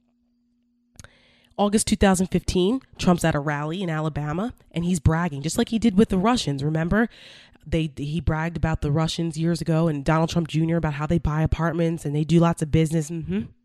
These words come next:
The Russians were there to help bring him out of personal bankruptcy and his businesses bank-, out of bankruptcy too.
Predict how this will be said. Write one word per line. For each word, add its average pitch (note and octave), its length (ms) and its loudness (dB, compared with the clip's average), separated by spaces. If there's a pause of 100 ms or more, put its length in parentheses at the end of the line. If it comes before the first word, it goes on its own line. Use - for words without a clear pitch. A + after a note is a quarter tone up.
(160)
The D3 80 -6
Russians D#3 340 0
were D3 120 -6
there C#3+ 180 -2
to D3+ 60 -2
help D3+ 220 -4 (280)
bring D3+ 160 0
him D3 140 0
out D3 160 -2
of D3 80 -4
personal D3+ 320 -6
bankruptcy C#3+ 580 -8
and C#3+ 140 -2
his C#3 100 -2
businesses C3+ 480 -4
bank-, C3+ 240 -10 (100)
out D3 120 -8
of C3+ 80 -12
bankruptcy C3+ 400 -12
too. D3+ 260 -4